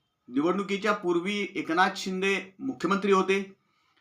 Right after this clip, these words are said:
आणि निवडणुकीनंतर कदाचित त्यांच्याकडेच पुन्हा सूत्र येतील असं वाटत असतानाच भारतीय जनता पक्षानं चांगल्या जागा मिळवल्या, भरपूर जागा मिळवल्या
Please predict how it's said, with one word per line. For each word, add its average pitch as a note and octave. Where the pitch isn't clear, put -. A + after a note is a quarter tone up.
आणि G3
निवडणुकीनंतर G3+
कदाचित F3+
त्यांच्याकडेच F3+
पुन्हा F3+
सूत्र E3+
येतील F3
असं E3+
वाटत D#3
असतानाच F#3
भारतीय B2+
जनता F3
पक्षानं E3
चांगल्या D#3
जागा F3
मिळवल्या, D#3+
भरपूर F3
जागा E3
मिळवल्या C#3+